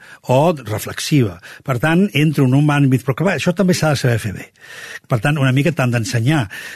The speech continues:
que com s'indaga no pensant, des del punt de vista de donar-li voltes amb el cap, perquè un problema que ha creat la ment no el pot resoldre la ment. Aleshores, hem d'utilitzar altres instruments com el propi cos, la respiració, i la indagació, quan diem indaga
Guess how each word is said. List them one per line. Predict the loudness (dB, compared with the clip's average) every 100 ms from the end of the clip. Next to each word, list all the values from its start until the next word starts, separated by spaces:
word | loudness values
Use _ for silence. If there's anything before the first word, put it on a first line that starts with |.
| -12
que | -2 -2 0
com | 0 0
s'indaga | 2 2 2 2 -2 -6 -10 -18 -6
no | 0 2 2
pensant, | 0 -2 -2 -2 0 0 -2 -2
des | 0 0
del | 0
punt | 0
de | 2
vista | 2 2 0
de | -2
donar-li | 0 0 2
voltes | 0 -2 -2
amb | -4 -6
el | -6
cap, | -10 -10 -20 -14 -4
perquè | 0 0 2
un | 2 2
problema | 2 2 2
que | 0 0
ha |
creat | 0 0 0
la | -4
ment | -2 -4 -4 -6 _ _ _ -2
no | 0
el | 2
pot | 0 -2 -2
resoldre | 0 0 -2 -6
la | -8
ment. | -8 -10 -14 _ -20 -20 -20 -14
Aleshores, | -4 0 0 0 -2 -2
hem | -2
d'utilitzar | 0 2 0 2
altres | -2 -2 -4 -4
instruments | -6 -4 -2 -2 0
com | -2
el | -2
propi | -2 -4 -4
cos, | 0 2 2 -2
la | -4
respiració, | -6 -6 -8 -2 2 2 0 -6 -16 -14 -2
i | 0
la | 2
indagació, | 2 2 0 0 0
quan | 0 2
diem | 0 2
indaga | 2 4 4 4 2 2 0